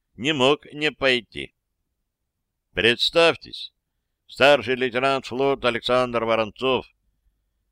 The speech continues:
Воспоминание поразило его настолько, что он дернулся, вздрогнул. Старший лейтенант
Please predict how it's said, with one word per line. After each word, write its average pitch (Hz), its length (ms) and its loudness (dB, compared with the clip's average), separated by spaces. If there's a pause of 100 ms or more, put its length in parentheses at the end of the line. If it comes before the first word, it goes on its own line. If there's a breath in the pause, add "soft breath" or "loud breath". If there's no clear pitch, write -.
(160)
Воспоминание 123 920 -2
поразило 127 560 0
его 120 220 2
настолько, 135 760 2 (300 soft breath)
что 127 200 0
он 107 220 -6
дернулся, 135 800 2
вздрогнул. 123 880 2 (640)
Старший 131 840 0
лейтенант 131 800 -4